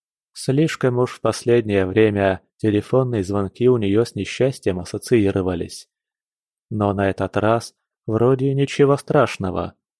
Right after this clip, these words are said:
Однако и особо приятного ничего. Звонил Верховцев.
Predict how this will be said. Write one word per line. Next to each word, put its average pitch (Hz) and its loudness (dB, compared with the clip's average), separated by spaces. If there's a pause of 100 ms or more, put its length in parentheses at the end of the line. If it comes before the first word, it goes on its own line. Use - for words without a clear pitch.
(340)
Однако 139 0
и 151 2
особо 127 2
приятного 117 0
ничего. 104 0 (460)
Звонил 113 0
Верховцев. 107 -2